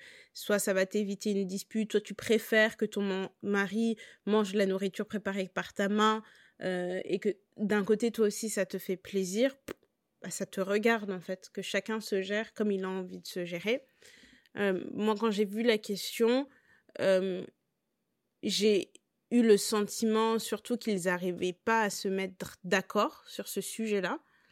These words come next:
Et c'est qu'il y a quelque chose dans le comportement de son futur, euh, mari, de son chéri, qui ne, qui ne lui satisfait pas quand, euh, ça vient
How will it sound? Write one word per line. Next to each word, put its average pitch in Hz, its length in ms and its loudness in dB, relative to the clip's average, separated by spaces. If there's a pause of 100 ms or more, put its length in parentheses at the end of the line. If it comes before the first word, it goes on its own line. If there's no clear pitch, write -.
(340)
Et - 100 -2
c'est - 160 -2
qu'il 208 140 0
y - 20 4
a 190 40 0
quelque 208 360 0
chose 233 300 0
dans 196 140 0
le 180 180 0
comportement 208 1000 0
de 190 140 -4
son 180 240 -6
futur, 196 640 -6
euh, 175 160 0
mari, 175 460 -2
de 220 100 -6
son 190 160 -8
chéri, 233 480 -2 (640)
qui - 220 -2
ne, 190 720 2 (720)
qui - 200 -4
ne 214 120 4
lui 202 140 -2
satisfait 214 680 0
pas 240 220 2
quand, 220 320 -2
euh, 190 160 0
ça 190 180 -2
vient 196 540 -2